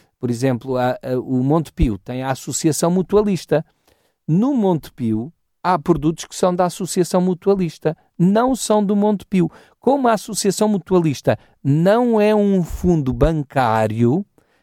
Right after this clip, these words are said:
nem sequer esses fundos podem ser salvos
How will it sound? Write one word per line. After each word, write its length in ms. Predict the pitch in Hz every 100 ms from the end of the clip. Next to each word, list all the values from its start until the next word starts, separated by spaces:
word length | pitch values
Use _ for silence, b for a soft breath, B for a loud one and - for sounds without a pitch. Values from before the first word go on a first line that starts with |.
| -
nem 400 | 147 175 226 269
sequer 640 | - - - 151 135 135 -
esses 420 | 165 180 - -
fundos 460 | - 160 156 165 -
podem 360 | - 170 170
ser 360 | 156 - 170 156
salvos 680 | - - 151 147 151 180